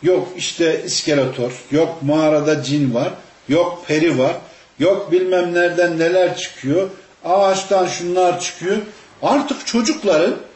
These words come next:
zihninde neler var? Hep bu türlü, e, bidatlar, hurafeler, evde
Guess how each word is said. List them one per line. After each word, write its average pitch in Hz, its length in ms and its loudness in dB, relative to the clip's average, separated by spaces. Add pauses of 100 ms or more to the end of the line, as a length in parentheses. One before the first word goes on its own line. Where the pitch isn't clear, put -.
(200)
zihninde 240 680 2
neler 247 320 4
var? 226 280 -2 (800)
Hep - 340 -2
bu 330 180 2
türlü, 247 480 0 (520)
e, 147 380 -4
bidatlar, 220 840 0
hurafeler, 214 760 0 (800)
evde 208 580 0